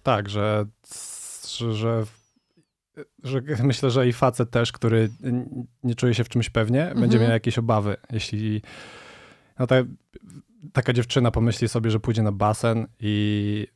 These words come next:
Speaker 1: no i wszyscy będą pływać, a ona nie będzie umieć pływać, albo, albo nie wiem, w kostiumie będzie się źle czuć. Tak,
Speaker 2: Mhm.
Speaker 1: no myślę, że facet, który,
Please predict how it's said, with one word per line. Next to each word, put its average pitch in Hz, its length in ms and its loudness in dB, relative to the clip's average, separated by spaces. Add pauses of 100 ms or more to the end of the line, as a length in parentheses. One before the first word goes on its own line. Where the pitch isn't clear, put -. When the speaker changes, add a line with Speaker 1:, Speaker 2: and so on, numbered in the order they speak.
(120)
Speaker 1:
no 113 80 -2
i 110 40 0
wszyscy 113 200 -6
będą 107 140 0
pływać, 120 400 2
a 107 40 0
ona 104 160 0
nie 101 280 -2
będzie 104 260 -2
umieć 104 180 -2
pływać, 98 420 -2
albo, 101 420 -4
albo 101 200 -6
nie 104 160 -2
wiem, 101 280 -6 (1500)
w - 80 -20
kostiumie 120 400 0
będzie 107 160 0
się 120 120 0
źle 110 140 0
czuć. - 360 -6
Tak, - 160 -8
Speaker 2:
Mhm. 214 180 0
Speaker 1:
no 131 40 4
myślę, 131 220 2
że 123 80 2
facet, 123 480 0
który, 117 560 2